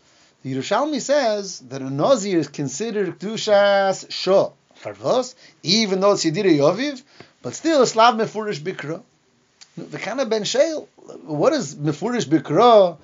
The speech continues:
have to do with being called Kedushas Elam or Kedushas Shah? What's main taka there, Yerushalmi? What's the kesher? So it's not Mefurish Bikra, it's Halach Lamesh Misinai. We're saying it's a lesser level of Kedusha 'cause it's not learned from a Pasuk.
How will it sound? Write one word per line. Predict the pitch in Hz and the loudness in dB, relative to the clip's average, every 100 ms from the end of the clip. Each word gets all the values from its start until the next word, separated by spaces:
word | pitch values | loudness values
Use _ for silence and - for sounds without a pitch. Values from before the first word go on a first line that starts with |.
| _ _ | _ _
have | - 180 - | -4 -2 0
to | 180 | -2
do | 196 | -2
with | 220 | -4
being | 156 190 | -4 -2
called | 190 208 | 2 2
Kedushas | 196 202 190 170 175 | 0 -4 -2 -2 0
Elam | 208 175 | -2 -2
or | |
Kedushas | 151 196 190 147 - | -8 -12 -8 -8 -2
Shah? | 240 214 - _ _ - | 0 0 -4 _ _ -6
What's | 160 | -6
main | 196 254 | -2 0
taka | 233 214 202 | 4 2 2
there, | 175 | 0
Yerushalmi? | 160 147 139 135 127 120 _ _ _ _ _ _ _ _ | 0 -2 -4 -6 -8 -8 _ _ _ _ _ _ _ _
What's | 127 139 | -12 -10
the | 165 | -4
kesher? | 160 170 - - _ _ _ _ | -2 -2 -8 -18 _ _ _ _
So | - 156 | -14 -10
it's | 151 | -4
not | 320 | 0
Mefurish | 359 - 285 220 | 0 0 -4 -2
Bikra, | 185 160 156 | 0 2 2
it's | 147 | 4
Halach | 165 208 | 6 6
Lamesh | 196 190 170 165 | 2 -4 -6 -10
Misinai. | 151 190 208 185 _ _ _ _ _ | -12 -10 -12 -14 _ _ _ _ _
We're | 131 | -10
saying | 143 185 180 - | -2 -2 -2 -8
it's | 151 139 | -12 -8
a | |
lesser | 127 196 208 180 | 2 2 2 -2
level | 151 160 175 180 | 0 2 2 2
of | 156 - | -4 -6
Kedusha | 147 117 214 - 196 | -12 -10 -8 -6 -6
'cause | 156 | -6
it's | 120 | -8
not | 151 165 | -8 -6
learned | 170 165 | -6 -8
from | 165 | -10
a | 117 | -10
Pasuk. | 175 233 240 | -8 -8 -8